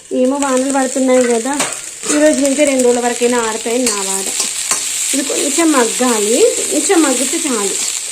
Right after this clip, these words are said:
కావాలంటే దీంట్లో ఒక టమాటా కూడా వేసుకోవచ్చు. నేనైతే టమాటా వేయట్లేదు కానీ టమాటా కూడా కావాలంటే వేసుకోవచ్చు. ఈ పన్నీర్ గిట్ల అన్నీ వేగిపోతే మంచిగా. దీంట్లోనే ఇప్పుడే కొన్ని ఈ యొక్క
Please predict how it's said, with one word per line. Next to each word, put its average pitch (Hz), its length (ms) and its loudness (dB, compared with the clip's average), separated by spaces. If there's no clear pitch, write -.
కావాలంటే 277 440 2
దీంట్లో 277 240 0
ఒక 294 60 -6
టమాటా 233 460 0
కూడా 247 140 -2
వేసుకోవచ్చు. 214 840 0
నేనైతే 220 300 -2
టమాటా 214 380 -2
వేయట్లేదు 214 400 -2
కానీ 370 120 -2
టమాటా 233 340 0
కూడా 226 120 -2
కావాలంటే 202 440 -4
వేసుకోవచ్చు. 254 680 -10
ఈ 247 40 -4
పన్నీర్ 240 340 0
గిట్ల 240 180 -2
అన్నీ 226 200 0
వేగిపోతే 214 500 -2
మంచిగా. 208 500 -8
దీంట్లోనే 285 460 -4
ఇప్పుడే 311 240 -8
కొన్ని 330 460 0
ఈ 254 40 -6
యొక్క 262 220 -6